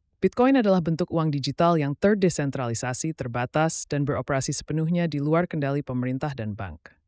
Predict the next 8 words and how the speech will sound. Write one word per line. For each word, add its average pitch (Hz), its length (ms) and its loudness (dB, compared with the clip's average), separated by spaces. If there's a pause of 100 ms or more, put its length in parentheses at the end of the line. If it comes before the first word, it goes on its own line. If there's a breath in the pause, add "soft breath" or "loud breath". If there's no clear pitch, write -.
(280)
Ketiga 151 320 -2
sifat 147 320 -4
tersebut 156 320 -4
sangat 143 320 -4
penting. 98 320 -8 (640)
Menjadi 156 320 2
terdesentralisasi 180 1200 2
berarti 151 640 -4